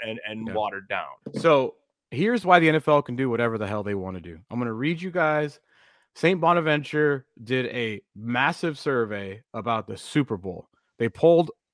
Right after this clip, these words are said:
Speaker 2: millions of Americans. I don't really know how polls work. I'm just making num-, numbers up. Seventy-five percent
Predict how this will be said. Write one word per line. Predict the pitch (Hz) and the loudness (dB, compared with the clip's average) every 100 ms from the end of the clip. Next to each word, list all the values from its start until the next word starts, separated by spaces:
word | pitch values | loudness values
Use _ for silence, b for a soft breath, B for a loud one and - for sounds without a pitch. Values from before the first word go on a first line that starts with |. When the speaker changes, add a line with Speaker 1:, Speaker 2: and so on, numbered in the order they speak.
| _ _ - | _ _ -4
Speaker 2:
millions | 131 233 269 233 | 6 8 8 2
of | 233 | 0
Americans. | 226 220 196 147 113 95 - - | 0 2 2 0 -8 -8 -16 -10
I | 123 | -6
don't | 120 | -4
really | 117 | -4
know | 107 | -6
how | 95 | -8
polls | - 101 95 | -10 -14 -12
work. | 87 - _ 113 | -18 -20 _ -18
I'm | |
just | 110 - | -18 -16
making | 120 98 95 | -16 -16 -16
num-, | 92 95 90 | -16 -18 -18
numbers | 110 101 92 90 | -14 -14 -14 -18
up. | - _ _ _ _ _ _ _ _ _ _ | -20 _ _ _ _ _ _ _ _ _ _
Seventy-five | - - 190 208 233 240 226 - 170 175 175 | -16 0 8 8 6 0 -2 4 8 8 6
percent | - 135 - 160 156 | 0 -6 4 4 4